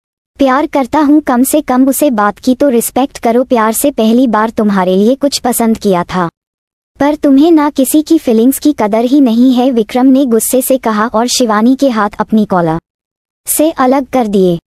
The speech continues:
विक्रम का यह एटीट्यूड देखकर तो अब शिवानी चुप नहीं रहने वाली थी, उसने तुरंत अपने पर्स से विक्रम की दी हुई ड्रेस निकाली, जो कि एक बिकिनी सेट का अपर थी, और उसे विक्रम के गले में टाई की तरह डालते हुए बोली,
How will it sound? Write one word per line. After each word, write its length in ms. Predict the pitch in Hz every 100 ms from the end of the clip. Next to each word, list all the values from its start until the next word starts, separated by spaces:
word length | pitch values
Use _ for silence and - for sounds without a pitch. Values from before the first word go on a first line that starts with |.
| _ 214
विक्रम 400 | 240 - 311 339
का 120 | 349
यह 320 | 330 233 262
एटीट्यूड 460 | 247 233 254 - 294
देखकर 480 | 233 214 208 - 240
तो 140 | 285
अब 160 | 294 247
शिवानी 460 | - 262 233 254 294
चुप 260 | 277 262
नहीं 280 | 233 220 277
रहने 320 | 240 214 226
वाली 280 | 208 196 214
थी, 200 | 202 277 339
उसने 260 | 269 277 311
तुरंत 400 | 240 190 254 -
अपने 280 | 226 226
पर्स 280 | 226 214 214
से 100 | 262
विक्रम 380 | 254 226 214 196
की 160 | 185 196
दी 200 | 175 170 - _ _ _ _ _ -
हुई 260 | 262 294
ड्रेस 360 | 330 262 294 302
निकाली, 460 | 262 240 220 233 285
जो 140 | 277
कि 200 | - 285
एक 160 | 277 262
बिकिनी 400 | 226 214 247 285
सेट 260 | - 226 -
का 140 | 262
अपर 300 | 233 220 226
थी, 200 | 208 262
और 220 | 302 254 262
उसे 260 | 262 294
विक्रम 360 | 240 208 233 240
के 160 | 247 269
गले 280 | 214 202
में 160 | 220 247
टाई 260 | 247 214 247
की 160 | 285
तरह 320 | 269 226 214
डालते 380 | 233 202 196 226
हुए 260 | 233 226 208
बोली, 340 | 185 170 165